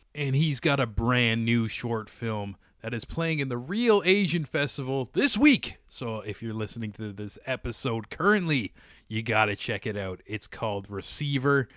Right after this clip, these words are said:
and it's a psychological horror thriller. And like nothing I ever seen before. I really, really enjoyed this one, and you're gonna hear all about it on this episode.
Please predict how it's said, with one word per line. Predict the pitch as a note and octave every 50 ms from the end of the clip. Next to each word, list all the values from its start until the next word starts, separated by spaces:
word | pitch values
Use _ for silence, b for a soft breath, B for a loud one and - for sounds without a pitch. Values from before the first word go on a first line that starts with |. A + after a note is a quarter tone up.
| B B B
and | D3+ D3 C3 C3 B2 A#2+
it's | - - - - C3
a |
psychological | - - - C#3 C3 B2+ - B2+ A#2+ A#2+ A#2+ A#2+ A#2+ A2+ A#2 - - A2 G2 F#2+
horror | A2 C#3 C#3+ C#3 C#3 C3+ C3 B2+
thriller. | - - B2+ C3 C3+ C3+ C#3 C3+ C3 C3+ C3 - b b b b _ -
And | F#3+ G#3+ A3
like | B3+ B3+ B3 - E3+
nothing | F3 A#3 B3 A#3+ A3+ G3 F#3+ G3 G3 G3+ - -
I | - F3+ G3+ G#3
ever | G3+ G3+ G3 G3 G3+ F#3+
seen | - - A#3 A#3 A3+ G#3
before. | D#3+ - - - G2 F#2 F2+ -
I | G2+
really, | A2+ A2+ A#2+ B2 C3 C3+ C3 A#2+ A#2 G#2+
really | A2 A#2 A2+ A2 G#2
enjoyed | G2+ G2 F#2 G2+ G2 G2 F#2+
this | G2 F#2 - -
one, | G#2+ G2+ G2 F#2+ F#2+ - b b b b b
and | A#2+ A#2+ A#2 A2+ G#2 A2+
you're | A#2 A2+
gonna | A2 B2 A#2 G#2+
hear | F2+ - - A#2+ A2 A2
all | - - G#2 G#2+ G2+ G2
about | F#2 F#2 G2 F#2+ F#2+ F2
it | F#2 F#2 - _
on | - F#2+ F#2 F2 F2 F2
this | E2+ E2+ - -
episode. | - G#2 G2+ - G#2 - - - A#2 G#2 G2 G2 F#2+ F#2 -